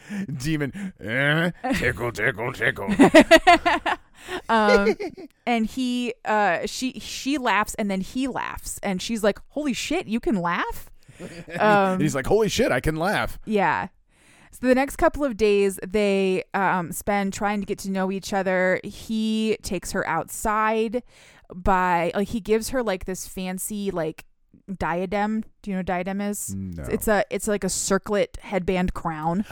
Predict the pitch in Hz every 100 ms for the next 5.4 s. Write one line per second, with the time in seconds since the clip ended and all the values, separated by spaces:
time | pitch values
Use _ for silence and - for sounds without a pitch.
0 | - 285 147 - - 202 92 202 180 170
1 | - 185 170 185 170 180 180 175 175 175
2 | 175 160 - 165 170 185 202 90 85 87
3 | - 95 85 196 165 - 196 196 190 185
4 | 180 - 180 - 196 - 214 - 175 165
5 | 180 160 143 101